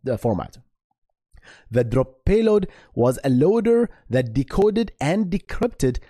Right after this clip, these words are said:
the second stage payload into memory. The second stage payload has the capability to receive and execute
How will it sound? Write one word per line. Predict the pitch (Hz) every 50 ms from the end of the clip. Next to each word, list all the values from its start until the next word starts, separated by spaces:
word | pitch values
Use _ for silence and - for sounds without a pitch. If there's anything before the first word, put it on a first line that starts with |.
| _ _ _ -
the | 113 131
second | 123 - - - 240 247 - - 240 240 -
stage | - - - 214 208 208 - - -
payload | 202 208 214 190 160 147 143 - -
into | 180 208 240 247 240 - - 247 247
memory. | 220 196 190 175 147 120 101 85 73 - - _ _ _ - - - _ -
The | - - -
second | - 139 135 - 135 127 123
stage | - - 131 123 107 - -
payload | - 202 214 208 208 190
has | 151 - - - 170 165 143 127
the | 139
capability | - - - 123 - 123 117 139 185 196 175 170
to | - 143 131
receive | 127 120 - - - 208 196 -
and | 127 127 -
execute | 180 - - - 185 - - 185 175 156